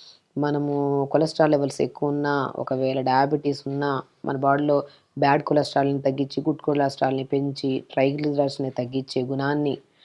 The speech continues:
and అద్భుతంగా స్కిన్‌కి బాగా పనిచేస్తది, హెయిర్‌కి పనిచేస్తది. So ఎన్నో రకాల అద్భుతమైన యూజెస్ ఉన్నది గార్లిక్. ఎందుకంటే దీంట్లో ఉన్న న్యూట్రిషన్ వాల్యూస్ కానీ, దీంట్లో ఉన్న ప్రోటీన్ కానీ, సల్ఫర్ కానీ, వీటన్నిటిని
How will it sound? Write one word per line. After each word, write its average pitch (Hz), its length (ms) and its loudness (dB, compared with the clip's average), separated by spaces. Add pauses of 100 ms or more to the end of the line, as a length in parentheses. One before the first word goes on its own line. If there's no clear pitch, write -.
(240)
and 127 160 -4
అద్భుతంగా 160 720 -2
స్కిన్‌కి 170 480 2
బాగా 135 200 0
పనిచేస్తది, 123 840 -10
హెయిర్‌కి 165 440 2
పనిచేస్తది. 123 720 -8 (400)
So - 160 -6
ఎన్నో 160 480 0
రకాల 185 320 0
అద్భుతమైన 160 720 0 (760)
యూజెస్ 156 420 2
ఉన్నది 143 240 -2
గార్లిక్. 131 480 -2
ఎందుకంటే 156 340 -2
దీంట్లో 147 300 -4
ఉన్న 139 140 -2
న్యూట్రిషన్ 143 520 -6
వాల్యూస్ 139 380 0
కానీ, 135 260 -8
దీంట్లో 135 260 -8
ఉన్న 135 100 -6
ప్రోటీన్ 143 480 -4
కానీ, 135 280 -4
సల్ఫర్ 143 480 0
కానీ, 131 200 -6
వీటన్నిటిని 147 840 -4